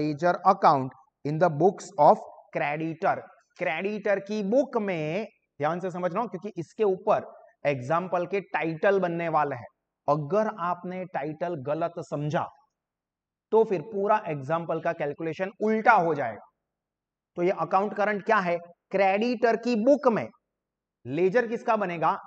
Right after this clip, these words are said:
डेटर का। तो debtors ledger account in the books of creditor, ठीक है। अब ये कुछ अलग-अलग ट्रांजैक्शंस है जिसमें ये अकाउंट करंट यूज़ हो सकता है,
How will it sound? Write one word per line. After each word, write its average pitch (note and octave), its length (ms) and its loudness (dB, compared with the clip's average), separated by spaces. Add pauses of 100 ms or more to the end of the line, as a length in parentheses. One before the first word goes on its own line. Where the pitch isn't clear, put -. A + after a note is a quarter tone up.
(220)
डेटर D#3+ 380 2
का। A2 180 -4 (280)
तो D#3 180 -2
debtors D#3+ 500 2 (160)
ledger F3 380 2 (240)
account G#3 500 6 (320)
in D#3+ 220 -2
the E3+ 60 6 (100)
books C#3 340 0
of A3 180 8 (340)
creditor, D3 640 4 (600)
ठीक D3 120 -4
है। B3 100 4 (260)
अब E3 120 0
ये A3+ 120 2
कुछ A3+ 260 -6
अलग-अलग G3+ 380 -2
ट्रांजैक्शंस F#3+ 640 -4
है A3 100 -2 (100)
जिसमें E3+ 400 -6
ये E3 140 -4
अकाउंट F3+ 460 -8
करंट E3+ 300 -6
यूज़ E3 220 -4
हो E3 120 -2
सकता F3 280 0
है, G#3 140 4